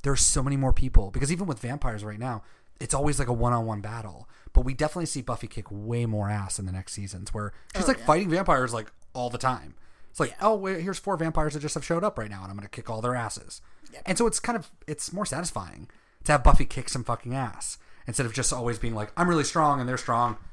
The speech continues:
Speaker 1: but it's gonna be a relative fight until the cremator starts," you know?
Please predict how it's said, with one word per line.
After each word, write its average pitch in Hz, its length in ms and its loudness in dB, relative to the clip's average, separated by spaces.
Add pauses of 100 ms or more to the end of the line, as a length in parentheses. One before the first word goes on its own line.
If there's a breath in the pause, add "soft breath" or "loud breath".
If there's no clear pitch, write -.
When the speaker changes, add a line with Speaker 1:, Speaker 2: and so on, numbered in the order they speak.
(500 soft breath)
Speaker 1:
but 123 120 0
it's 104 140 -8
gonna 113 100 -2
be 104 80 -4
a 98 40 -4
relative 95 380 -8
fight - 360 -8
until 107 320 -8
the 101 80 -12
cremator 90 520 -12 (100)
starts," - 420 -8
you 139 60 4
know? 151 200 4